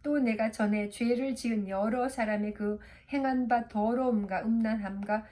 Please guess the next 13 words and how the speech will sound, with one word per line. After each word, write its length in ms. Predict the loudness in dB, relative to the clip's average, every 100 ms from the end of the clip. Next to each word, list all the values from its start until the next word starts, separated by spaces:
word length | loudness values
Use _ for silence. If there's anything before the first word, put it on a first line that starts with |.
| -20 -20 -6
호색함을 640 | -4 -2 -4 -4 -2 -2
회개하지 460 | -4 0 0 -2 -6
아니함 440 | -4 -2 -2 -4
때문에 480 | -4 -4 -2 -2 -4 -12 -20 -14
슬퍼할까 1040 | -6 -4 -4 -2 0 0 -2 -2 -2 -2
두려워하노라. 960 | -6 -6 -4 -4 -4 -6 -4 -4 -4 -8 -18 -14 -4
아멘. 540 | -2 -2 0 -2 -4 -10 -18 -4
이제 180 | 0
고린도후서 720 | 2 4 4 4 2 2 0
마지막 440 | 0 -2 0 0 0
장입니다. 540 | -4 -2 -2 0 -2
십삼 760 | -2 -8 -12 -20 -12 -4 -2 -2
장입니다. 720 | -2 0 2 2 2 0 -2